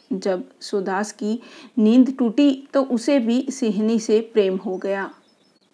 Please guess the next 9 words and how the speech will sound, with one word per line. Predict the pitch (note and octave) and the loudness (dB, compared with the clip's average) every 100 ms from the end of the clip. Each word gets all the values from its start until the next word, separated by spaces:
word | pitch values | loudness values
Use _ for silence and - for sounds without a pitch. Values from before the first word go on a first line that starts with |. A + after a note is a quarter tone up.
| - | -12
दोनों | A#3 G3+ G3+ G#3 | -6 -4 -2 -4
के | F#3+ F#3+ | -4 -6
संबंध | - G#3 F#3 G#3+ A#3+ B3+ | -6 -8 -4 0 2 2
से | A#3+ G#3 - - - - | 2 2 0 -8 -20 -8
सिंहनी | - B3+ B3 C#4+ D4+ | 2 6 8 8 8
ने | B3+ A#3+ C4+ - _ _ _ _ _ _ _ _ _ - | 6 2 -4 -14 _ _ _ _ _ _ _ _ _ 4
कलम | A#3 B3 C4+ C4 | 4 6 6 4
सपदास | - G3+ G#3 F#3+ G#3 G3+ - - | 0 -2 0 2 2 0 -8 -6
नामक | G#3 G3 F#3+ G3 | -4 -2 -2 -4